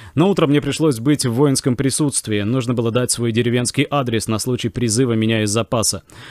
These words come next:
На большом дворе присутствия у заборов стояли телеги с лошадьми. На телегах и на земле сидели бабы, ребята, старики. Вокруг крыльца присутствия теснилась большая толпа мужиков. Солдат стоял перед дверью крыльца и гнал мужиков прочь. Он сердито кричал:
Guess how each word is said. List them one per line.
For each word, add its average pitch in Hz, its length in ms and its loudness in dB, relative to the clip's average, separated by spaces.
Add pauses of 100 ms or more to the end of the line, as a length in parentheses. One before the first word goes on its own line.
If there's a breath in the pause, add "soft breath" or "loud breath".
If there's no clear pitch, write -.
(100)
На 127 100 -2
большом 127 300 2
дворе 123 240 2
присутствия 120 640 0
у 113 60 2
заборов 113 500 2
стояли 117 360 0
телеги 123 320 0
с 117 120 -2
лошадьми. 117 580 2 (300 loud breath)
На 120 120 0
телегах 123 420 2
и - 20 0
на 117 80 0
земле 117 320 2
сидели 113 320 0
бабы, 123 400 2
ребята, 113 460 0
старики. 113 520 0 (280 loud breath)
Вокруг 131 340 0
крыльца 131 320 2
присутствия 123 720 0
теснилась 123 480 -2
большая 113 400 -2
толпа 123 280 -2
мужиков. 117 520 0 (320 loud breath)
Солдат 143 420 2
стоял - 140 0 (160)
перед 120 280 0
дверью 117 340 2
крыльца 123 400 0
и - 20 -4
гнал 123 220 0
мужиков 120 400 -2
прочь. 127 340 0 (300 loud breath)
Он 160 120 2
сердито 135 420 2
кричал: 127 520 0